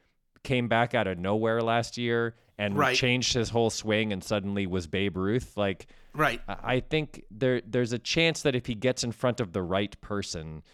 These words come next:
Speaker 1: and he
Speaker 2: Maybe.
Speaker 1: makes an adjustment, he can, I mean, you, it, very few people go from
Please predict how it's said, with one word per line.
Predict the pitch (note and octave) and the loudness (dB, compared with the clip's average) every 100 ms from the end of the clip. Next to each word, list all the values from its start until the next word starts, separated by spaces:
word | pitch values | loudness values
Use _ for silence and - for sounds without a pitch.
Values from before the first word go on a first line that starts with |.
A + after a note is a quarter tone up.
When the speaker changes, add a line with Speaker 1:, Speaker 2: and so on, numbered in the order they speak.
| _ _ _ E3+ | _ _ _ -10
Speaker 1:
and | A3 | -4
he | B3+ G3+ A2+ A2+ G#2 | 0 0 0 -2 -2
Speaker 2:
Maybe. | |
Speaker 1:
makes | G#2+ A#2 B2 A#2+ | 0 0 0 -2
an | A2 | -2
adjustment, | F#2 G#2 G2+ G#2+ F#2 | -2 -2 -2 -4 -4
he | F2+ G2+ | -4 -4
can, | - F#2+ F#2 | -4 -6 -4
I | C3 | 0
mean, | E3 E3 | 0 0
you, | D#3+ G3 - - - | -2 -4 -4 -12 -6
it, | D#3 - | -6 -6
very | D3 A3+ A#3+ F#3 | 4 6 8 4
few | E3+ E3 | 2 -4
people | D#3 D3 A#2+ | -2 2 2
go | A2 A2 | 4 2
from | G#2 G#2+ | 2 -2